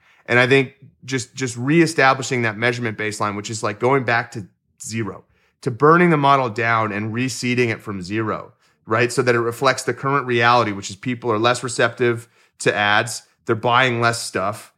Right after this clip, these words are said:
right? And they're probably just spending less time on their smartphone. All that stuff, like, going through that exercise is totally necessary. And then adapting all the measurement stuff and the attribution stuff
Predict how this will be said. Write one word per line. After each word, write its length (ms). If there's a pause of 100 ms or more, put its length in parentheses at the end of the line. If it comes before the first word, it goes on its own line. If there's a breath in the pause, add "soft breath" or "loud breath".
(220)
right? 300
And 120
they're 80
probably 420
just 160
spending 340
less 180
time 220
on 60
their 100
smartphone. 600 (360)
All 200
that 160
stuff, 380
like, 160
going 200
through 140
that 100
exercise 440
is 100
totally 260
necessary. 540
And 100
then 360
adapting 500
all 140
the 80
measurement 360
stuff 300
and 80
the 40
attribution 460
stuff 400